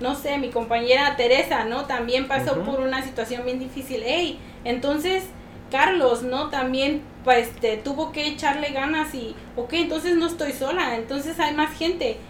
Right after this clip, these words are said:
Speaker 1: Y
Speaker 2: Exacto.
Speaker 1: igual lo mismo es, "Oh, tal vez me pueden ayudar, o tal vez yo los puedo ayudar. Yo conozco a tal persona que puede", y es así, hacer relaciones
Speaker 2: Exacto, eso,
Speaker 1: entre
Speaker 2: eso es a lo
Speaker 1: nosotros,
Speaker 2: que,
Speaker 1: los
Speaker 2: a lo que
Speaker 1: latinos,
Speaker 2: yo estoy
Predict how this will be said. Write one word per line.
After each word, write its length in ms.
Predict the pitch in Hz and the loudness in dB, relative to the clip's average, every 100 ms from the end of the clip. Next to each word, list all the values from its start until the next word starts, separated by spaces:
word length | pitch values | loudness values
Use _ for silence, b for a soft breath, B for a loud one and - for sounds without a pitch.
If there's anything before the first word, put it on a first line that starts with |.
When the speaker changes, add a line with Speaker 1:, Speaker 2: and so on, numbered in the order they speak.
| B B - | B B -6
Speaker 1:
Y 220 | 254 262 | -2 0
Speaker 2:
Exacto. 200 | 269 220 | 2 0
Speaker 1:
igual 280 | 254 277 285 | 2 2 2
lo 60 | 302 | 2
mismo 380 | 302 302 285 | 2 0 0
es, 160 | 247 247 - - | 2 0 -2 -4
"Oh, 300 | 269 349 262 - - - - | 0 2 0 -6 -16 -16 -6
tal 140 | - 254 | 0 2
vez 120 | 381 | 4
me 120 | 359 | 2
pueden 320 | 285 254 247 226 | 4 6 6 2
ayudar, 540 | 202 214 262 233 190 | -4 -2 -2 -2 -2
o 140 | 240 254 | 2 4
tal 200 | 269 277 | 4 2
vez 160 | 320 | 2
yo 80 | 330 | 2
los 140 | 320 320 | 0 -2
puedo 260 | - 254 247 | 2 4 4
ayudar. 520 | 208 208 240 269 214 B B 254 | 2 -2 0 0 -2 B B -2
Yo 160 | 285 | -2
conozco 380 | 311 285 277 277 | 0 0 0 0
a 80 | 262 | 0
tal 180 | 269 269 | -2 0
persona 520 | 277 277 277 269 262 | -2 -2 -2 0 -2
que 100 | 262 | -4
puede", 340 | - 240 240 | 0 2 2
y 160 | 226 254 | 2 0
es 100 | 269 | 0
así, 300 | 294 - 277 | -2 -6 -2
hacer 300 | 247 247 254 | -2 0 0
relaciones 260 | 254 262 226 175 202 | 2 0 4 4 6
Speaker 2:
Exacto, 180 | - | 8
eso, 180 | 175 180 | 8 8
Speaker 1:
entre 140 | 226 190 | 6 4
Speaker 2:
eso 160 | 208 | 4
es 80 | 226 | 6
a 60 | 220 | 8
lo 60 | |
Speaker 1:
nosotros, 180 | 185 - | 8 8
Speaker 2:
que, 80 | 160 | 8
Speaker 1:
los 120 | 147 | 8
Speaker 2:
a 100 | 147 | 8
lo 40 | 151 147 | 6 6
que 60 | 151 | 2
Speaker 1:
latinos, 40 | |
Speaker 2:
yo 100 | 151 | 6
estoy 460 | 180 180 196 202 175 | 6 4 -2 -2 -4